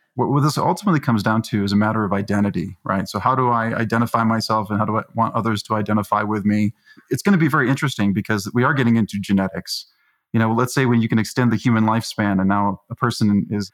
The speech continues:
entering their prime in their sixties instead of their thirties or forties. Does age necessarily have the same weight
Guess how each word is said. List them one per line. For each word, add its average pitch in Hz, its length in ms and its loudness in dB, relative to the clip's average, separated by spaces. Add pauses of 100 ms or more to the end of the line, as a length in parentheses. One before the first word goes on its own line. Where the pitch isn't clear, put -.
entering 135 280 0
their 113 100 0
prime 120 360 0
in 107 120 2
their 101 140 0
sixties 101 640 -4
instead 98 280 -2
of 95 100 -2
their 98 180 0
thirties 101 320 -2
or 98 40 -4
forties. 107 460 -2 (800)
Does 156 280 0
age 135 360 0 (160)
necessarily 113 760 -2 (140)
have 110 200 -2
the 117 80 0
same 113 240 0
weight 113 300 -2